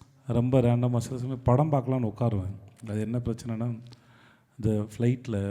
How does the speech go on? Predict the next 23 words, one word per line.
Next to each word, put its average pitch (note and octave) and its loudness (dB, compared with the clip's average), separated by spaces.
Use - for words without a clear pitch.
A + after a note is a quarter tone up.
வீட்லலாம் G#2+ -2
உட்காந்து, G#2+ -8
சரி - -6
ஏதாவது A#2 2
படம் B2 -4
பார்க்கலான்னு A#2+ -6
உட்காரும்போது, A#2 -8
எந்த C3+ -2
படம் C#3+ 0
பார்க்கலான்னு C3+ -4
தேடி C#3 0
தேடி C3+ -2
டயர்ட் B2 -2
ஆயிடுவோம். G2+ -4
அப்புறம் G#2+ -12
படமே A#2 -6
பார்க்க G#2 -10
மாட்டோம். F#2 -12
ஃப்ளைட்ல B2+ -2
அதுக்குள்ள A#2 -2
ஊர் A#2 -2
வந்து A2 -4
சேர்ந்துரும். G2 -12